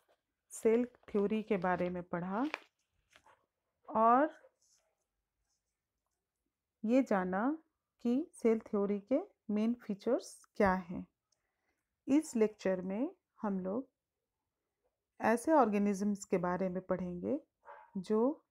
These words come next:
या तो एक सेल्स के बने होते हैं या एक से अधिक सेल से बने होते हैं। जो एक सेल से बने होते हैं वैसे ऑर्गेनिज्म को यूनिसेलुलर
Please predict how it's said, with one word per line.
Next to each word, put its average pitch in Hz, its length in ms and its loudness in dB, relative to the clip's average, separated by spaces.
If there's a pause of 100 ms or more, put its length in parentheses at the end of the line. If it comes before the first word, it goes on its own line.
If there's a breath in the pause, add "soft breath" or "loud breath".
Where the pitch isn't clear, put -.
या 185 180 0
तो 185 200 0
एक 208 320 -2
सेल्स 208 340 -4
के - 120 -8
बने 196 340 -2
होते 208 280 -4
हैं 240 280 -4 (300)
या 226 300 -4 (160)
एक 247 240 -2
से 240 460 -2
अधिक 254 340 -4 (600)
सेल 202 320 -2
से 254 220 -2 (400)
बने 180 280 -2
होते 170 360 -8
हैं। 175 300 -12 (1040 soft breath)
जो 240 340 -2
एक 285 240 0
सेल 202 260 2
से 196 160 -6
बने 180 280 -8
होते 185 340 -10
हैं 208 300 -8
वैसे 190 340 -6
ऑर्गेनिज्म 185 600 -8
को 254 260 -2
यूनिसेलुलर 226 1040 0